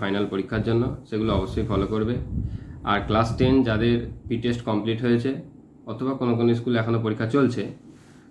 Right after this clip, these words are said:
তো কারোর পরীক্ষা খারাপ হয়েছে এই নিয়ে মন খারাপ কেউ করবে না, ব্যর্থতাই আমাদের সফলতাকে আনে। তাই মনোযোগ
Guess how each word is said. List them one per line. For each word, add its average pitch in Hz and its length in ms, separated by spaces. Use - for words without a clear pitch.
তো 110 80
কারোর 113 280
পরীক্ষা 110 260
খারাপ 110 240
হয়েছে 120 300
এই 107 80
নিয়ে 110 180
মন 101 180
খারাপ 110 200
কেউ 113 120
করবে 98 220
না, 127 120
ব্যর্থতাই 117 540
আমাদের 113 280
সফলতাকে 110 560
আনে। 110 160
তাই 117 220
মনোযোগ 117 320